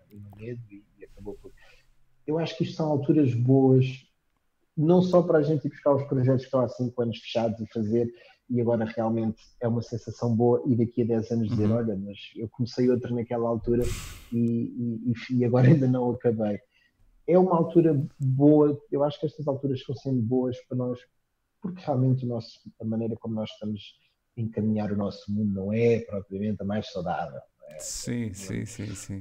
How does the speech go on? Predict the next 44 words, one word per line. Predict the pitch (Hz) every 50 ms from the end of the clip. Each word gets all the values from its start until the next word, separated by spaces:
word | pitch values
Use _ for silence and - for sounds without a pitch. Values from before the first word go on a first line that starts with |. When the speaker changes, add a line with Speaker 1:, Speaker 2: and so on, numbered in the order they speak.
| 95 -
Speaker 1:
Portanto, | 170 165 175 - 185 190 180 185
eu | 180 185
acho | 180 165 175 -
que | 170
isto | 165 - 180
é | 170
sempre | - - 170 160 165
uma | 160 156
altura | 151 151 147 - 156 156 147
boa | 143 143 147 147 143
para | 147 147 143
nós | 143 131 127
conseguirmos, | - - 151 131 127 - - 139 131 139 139 135 139 139 139 139 135 127 123 - - - - -
eh, | - 127 135 139 135 127 123 - _ _ _ _ _ - - _ _ _ _ _ _ _ _ _ -
recalibrar | - - - - - 143 139 131 123 117 113 110 107 107 101
um | 107 107
bocadinho | 104 - 110 104 110 107 104 101
as | 95 -
nossas | 110 104 - 110 -
prioridades. | - _ - 107 104 107 104 98 95 95 95 90 87 - - - -
Speaker 2:
Sim. | - - 123 117 107
Speaker 1:
Não | 131 151
podemos | 143 143 139 123 127
deixar | 135 - - 127 113
de | -
trabalhar, | - 131 123 139 147 131 131 135 135 135 127
não | 120 117 117
podemos | 113 - 127 127 123 117
Speaker 2:
Claro. | 120 117 110
Speaker 1:
deixar, | 110 - 123 123 123 - - - _ _ -
vamos | 123 117 143 143 147 139 131 -
voltar | 139 135 135 - 139 131
a | 131
ficar | - - 127 - 135 127
sem | - - - 143 143 139
tempo | - - 131 135 135 131 127 123 - - _ _ _ _ _ _ -
para | - 123
Speaker 2:
Claro. | 120 123 117 107
Speaker 1:
algumas | 123 123 131 123 127
coisas, | - - 131 131 131 127 113 110 117 113 113 - - _ _ _ _ _ _ -
mas | 139 143 139 139 123 143
é | 156
importante, | 160 160 165 143 - 170 156 - - 165 156 156 156 147 - - - 156 151
é, | 110